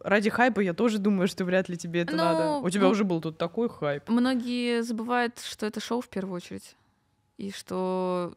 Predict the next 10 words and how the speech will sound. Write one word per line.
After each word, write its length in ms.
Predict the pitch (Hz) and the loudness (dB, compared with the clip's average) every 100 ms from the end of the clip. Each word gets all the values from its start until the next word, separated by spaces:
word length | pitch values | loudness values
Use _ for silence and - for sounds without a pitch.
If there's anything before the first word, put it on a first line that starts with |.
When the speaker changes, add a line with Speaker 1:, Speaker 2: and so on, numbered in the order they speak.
| - | -6
Speaker 2:
элементы 380 | 196 202 202 196 | -2 0 -2 -6
шоу 180 | 190 185 | -6 -8
всегда 280 | - 202 | -6 -8
сохраняются. 640 | 254 - 185 175 175 - - _ _ _ _ _ _ _ | -8 -8 -10 -8 -10 -16 -20 _ _ _ _ _ _ _
Вот. 320 | 196 185 185 - - - - | -14 -12 -14 -16 -20 -6 2
А, 200 | 320 302 | 4 6
по-моему, 440 | 233 240 320 294 | 4 4 0 -4
знаешь, 380 | 254 269 349 - | -4 -4 -6 -10
почему 600 | 262 - 247 233 226 220 | -14 -12 -8 -6 -4 -6
было? 500 | 220 208 208 190 | -6 -6 -4 -6